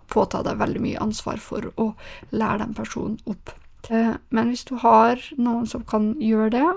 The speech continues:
og være en mentor for de personene, så kan du s-, selvfølgelig gjøre det. Men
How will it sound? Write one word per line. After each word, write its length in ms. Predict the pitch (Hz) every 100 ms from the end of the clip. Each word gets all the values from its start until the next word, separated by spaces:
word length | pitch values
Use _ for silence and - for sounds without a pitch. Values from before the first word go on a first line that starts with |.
| -
og 220 | 233 233
være 400 | 220 208 208 208
en 140 | 226 214
mentor 440 | 208 208 - 247 -
for 200 | 226 220
de 100 | 220
personene, 480 | 220 214 220 247 349
så 100 | 311
kan 180 | 262 233
du 80 | 240
s-, 220 | - - - _ - -
selvfølgelig 680 | - 240 - 208 - 226 208
gjøre 160 | 214 269
det. 80 | 427 - - - - _ 262
Men 300 | 233 233